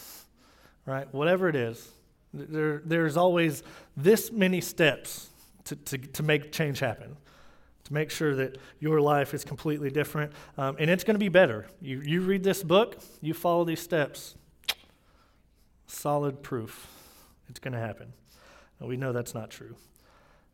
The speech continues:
Um, maybe you've been told you can take a pill once a day and you're gonna lose twenty pounds.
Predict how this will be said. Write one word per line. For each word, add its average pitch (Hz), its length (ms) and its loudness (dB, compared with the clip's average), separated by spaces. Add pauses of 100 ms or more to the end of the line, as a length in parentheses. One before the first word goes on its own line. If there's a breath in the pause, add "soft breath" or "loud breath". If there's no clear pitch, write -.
(140)
Um, 139 300 -18 (1000)
maybe 127 300 0
you've 123 260 -6
been 127 140 -8
told 131 280 -4
you 127 60 -6
can 120 160 -10
take 143 240 -4
a 120 60 -10
pill 156 300 -2
once 147 260 -4
a 135 40 -6
day 135 200 0
and 139 80 -4
you're 147 100 -4
gonna 135 160 -4
lose 139 180 -2
twenty 151 300 -4
pounds. 139 580 -2